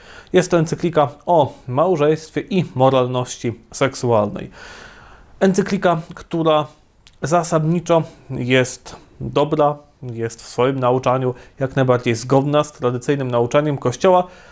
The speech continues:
z pewnym takim jednym małym elementem, z pewną, z jedną uwagą, mianowicie w tej encyklice, e, papież wychodzi z, gdy mówi o małżeństwie,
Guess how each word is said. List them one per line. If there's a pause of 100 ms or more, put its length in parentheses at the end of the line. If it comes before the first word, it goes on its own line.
(140)
z
pewnym
takim
jednym (280)
małym
elementem,
z
pewną,
z
jedną
uwagą,
mianowicie (880)
w
tej
encyklice, (880)
e,
papież (140)
wychodzi (400)
z, (100)
gdy
mówi
o
małżeństwie,